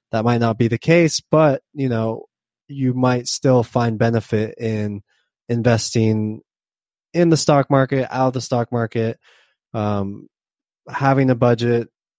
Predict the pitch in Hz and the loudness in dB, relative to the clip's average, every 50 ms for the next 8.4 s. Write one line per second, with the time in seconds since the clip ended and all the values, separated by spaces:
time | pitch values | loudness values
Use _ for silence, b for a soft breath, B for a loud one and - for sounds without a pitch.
0 | _ _ _ _ _ _ _ _ _ _ _ _ _ _ _ _ _ - 123 131 | _ _ _ _ _ _ _ _ _ _ _ _ _ _ _ _ _ -2 2 2
1 | 131 123 127 127 120 120 117 117 113 110 110 110 110 110 110 110 110 110 113 113 | 2 2 2 2 2 2 2 0 -2 -2 0 -2 0 0 0 0 -2 -2 -4 -4
2 | - - 107 110 113 110 110 110 113 110 110 107 110 107 107 107 107 104 104 104 | -6 -6 -6 -6 -4 -2 0 0 0 0 0 0 0 0 0 0 0 0 -2 -2
3 | 104 101 104 107 101 101 98 95 92 95 b b b b b b b b - 110 | 0 0 0 0 0 0 0 -2 -4 -6 b b b b b b b b -10 -8
4 | 107 - 123 117 113 113 113 104 110 110 110 113 117 120 120 120 113 101 101 107 | -2 2 4 4 6 6 4 4 4 4 6 6 6 6 6 4 2 0 -4 -12
5 | _ _ _ _ _ _ _ - 117 123 127 127 120 - 139 131 - - - - | _ _ _ _ _ _ _ -4 -2 0 0 0 2 2 0 0 0 -6 -4 -4
6 | 143 135 143 135 139 139 139 - _ _ _ _ _ _ _ _ _ _ _ _ | 0 0 2 2 2 2 0 -2 _ _ _ _ _ _ _ _ _ _ _ _
7 | _ _ _ _ - - 110 110 110 107 107 107 104 101 98 117 - - 123 117 | _ _ _ _ -10 -8 -4 -2 -2 -2 -2 -2 -4 -6 -8 -10 -10 -8 -4 -4
8 | 113 110 120 113 - - - _ | -2 0 0 -2 -2 -4 -8 _